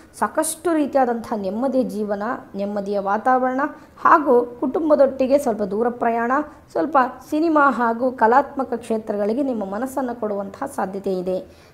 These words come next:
ಕಲಾತ್ಮಕ ಕ್ಷೇತ್ರದಲ್ಲಿರ್ತಕ್ಕಂತಹ ವ್ಯಕ್ತಿಗಳಿಗೆ ವಿಶೇಷ ಲಾಭವನ್ನು ಕಾಣುವಂತಹ ಸಾಧ್ಯತೆಯು ಕೂಡ ಇದೆ ಅನ್ನೋದನ್ನ ಇಲ್ಲಿ ಫಲಾನುಫಲಗಳು ಹೇಳ್ತಾ ಇರ್ತಕ್ಕಂಥದ್ದು. ಮತ್ತು ಈ ಅಗ್ನಿ ಅಂದ್ರೆ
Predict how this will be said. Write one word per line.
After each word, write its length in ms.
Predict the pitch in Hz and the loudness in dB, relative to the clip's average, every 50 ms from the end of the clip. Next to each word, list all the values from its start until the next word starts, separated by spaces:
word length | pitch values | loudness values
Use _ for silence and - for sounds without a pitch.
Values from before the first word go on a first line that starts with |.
| _ - | _ -2
ಕಲಾತ್ಮಕ 500 | - 202 226 247 302 - - 294 277 277 | 2 4 6 6 4 4 0 -2 0 0
ಕ್ಷೇತ್ರದಲ್ಲಿರ್ತಕ್ಕಂತಹ 1080 | 277 269 - 277 247 254 254 247 240 226 226 220 214 220 226 226 - 208 202 202 - 202 185 | 0 0 2 0 0 0 0 -4 -4 -2 -4 -4 -6 -6 -6 -6 -6 -6 -8 -8 -8 -8 -6
ವ್ಯಕ್ತಿಗಳಿಗೆ 600 | 190 196 196 - - 269 233 226 226 220 254 302 302 - - - - - - - | -6 -8 -8 -6 -4 -2 0 0 0 0 0 -2 -4 -6 -16 -20 -20 -16 -8 -4
ವಿಶೇಷ 500 | 180 196 220 - 285 285 311 294 - 320 294 | -2 -2 -2 0 0 0 0 0 0 -2 0
ಲಾಭವನ್ನು 540 | 269 254 247 220 208 196 226 214 214 214 202 | 2 2 0 0 -2 -4 -4 -4 -4 -6 -4
ಕಾಣುವಂತಹ 460 | 202 185 190 190 185 185 214 - 269 | -4 -4 -4 -6 -8 -8 -6 -6 -6
ಸಾಧ್ಯತೆಯು 540 | 269 262 254 202 185 190 180 - 202 180 175 | -4 -4 -4 -4 -4 -6 -8 -6 -6 -6 -6
ಕೂಡ 180 | - - 202 269 262 262 - - - _ _ - 214 | -6 -4 -6 -6 -6 -8 -14 -20 -20 _ _ -4 -2
ಇದೆ 200 | 220 220 254 240 | 0 2 2 2
ಅನ್ನೋದನ್ನ 300 | 214 208 196 180 175 170 | 2 0 -4 -6 -6 -6
ಇಲ್ಲಿ 200 | 170 190 262 320 | -6 -4 -6 -6
ಫಲಾನುಫಲಗಳು 720 | - - - 202 196 196 185 180 - 170 170 185 262 311 | -6 -6 -4 -4 -4 -4 -6 -8 -6 -6 -4 -2 -2 -4
ಹೇಳ್ತಾ 360 | 226 190 220 196 190 - 175 | -2 -4 -4 -4 -4 -2 -4
ಇರ್ತಕ್ಕಂಥದ್ದು. 680 | 170 170 - 156 147 - 165 160 160 180 135 165 185 | -4 -4 -6 -10 -8 -6 -8 -8 -6 -8 -8 -8 -8
ಮತ್ತು 500 | - - 269 262 262 285 226 240 247 - - - - - - - - - | -6 -6 -6 -2 0 0 0 0 -4 -10 -16 -20 -20 -20 -20 -20 -12 -6
ಈ 120 | 247 247 262 | -4 -4 -4
ಅಗ್ನಿ 680 | - - - 220 208 208 220 240 311 277 - - - - | -4 -2 -2 -2 0 0 0 0 0 0 0 -2 -6 -6
ಅಂದ್ರೆ 240 | 226 247 277 254 | 0 2 2 2